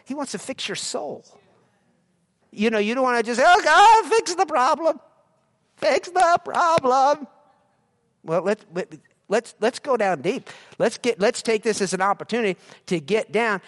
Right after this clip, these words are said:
and, and, and see if there's anything in the soul, anything in our faith that's lacking. Any areas of unbelief, any areas of doubt, any areas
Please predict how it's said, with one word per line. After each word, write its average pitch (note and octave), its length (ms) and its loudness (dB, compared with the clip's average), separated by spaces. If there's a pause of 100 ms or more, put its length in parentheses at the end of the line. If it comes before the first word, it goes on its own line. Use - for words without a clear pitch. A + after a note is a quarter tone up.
(160)
and, F3 240 -4
and, E3+ 320 -4
and E3 300 -6
see A3 380 -2
if E3 120 -10
there's D#3+ 180 -6
anything G#3 380 0
in F3 80 -6
the E3+ 80 -6
soul, F#3 460 0
anything A3 420 -2
in F#3+ 120 -2
our E3+ 120 0
faith G3+ 420 -2
that's - 220 -4
lacking. D3+ 520 -6 (1500)
Any A3+ 280 -4
areas G3+ 560 2 (200)
of D#3 120 -2
unbelief, F#3 680 -2
any G#3+ 220 0
areas G3+ 420 0
of D3 220 -12
doubt, E3 520 -4
any G3 260 -4
areas G3+ 640 0